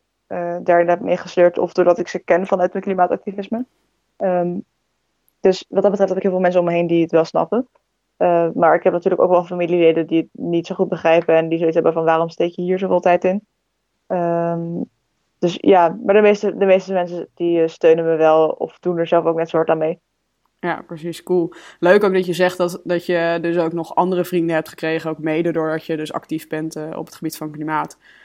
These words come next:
Speaker 2: Dat is natuurlijk ook wel heel mooi
Speaker 1: Ja.
Speaker 2: aan dit soort, ehm, s-, ja, dingen of situaties, zeg maar, dat je daardoor ook juist weer andere mensen ontmoet die, die er hetzelfde over denken en soms inderdaad juist anders over denken.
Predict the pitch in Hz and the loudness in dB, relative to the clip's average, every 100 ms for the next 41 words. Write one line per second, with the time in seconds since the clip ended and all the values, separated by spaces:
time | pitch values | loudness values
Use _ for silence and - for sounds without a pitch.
0 | _ _ - 156 - 165 160 - 165 160 | _ _ -8 -8 -6 -6 -4 -2 -2 0
1 | 160 160 156 214 185 160 160 - 151 - | -2 -2 2 4 4 2 -6 -8 -12 -12
2 | - _ _ _ _ - 156 156 160 165 | -20 _ _ _ _ -12 -8 -8 -10 -12
3 | 165 165 _ _ - - 165 143 147 151 | -14 -18 _ _ -20 -12 -8 -8 -8 -8
4 | 151 151 151 156 151 156 160 156 156 156 | -8 -10 -10 -6 -4 -4 -6 -16 -12 -12
5 | 151 156 151 151 151 - 147 151 156 165 | -10 -10 -8 -6 -8 -10 -12 -10 -8 -6
6 | 170 156 156 - 151 156 - - 151 160 | -6 -8 -10 -12 -12 -12 -14 -12 -10 -12
7 | _ _ _ _ _ _ _ _ _ - | _ _ _ _ _ _ _ _ _ -10
8 | 160 156 151 151 156 _ _ _ - 160 | -8 -6 -8 -8 -12 _ _ _ -2 0
9 | 165 135 156 165 170 175 160 175 160 165 | 0 0 -4 -2 -2 -2 -6 -6 -6 -4
10 | 156 156 151 147 - 156 156 160 165 170 | -4 -4 -6 -8 -6 -8 -6 -10 -10 -10
11 | 160 175 202 | -10 -10 -14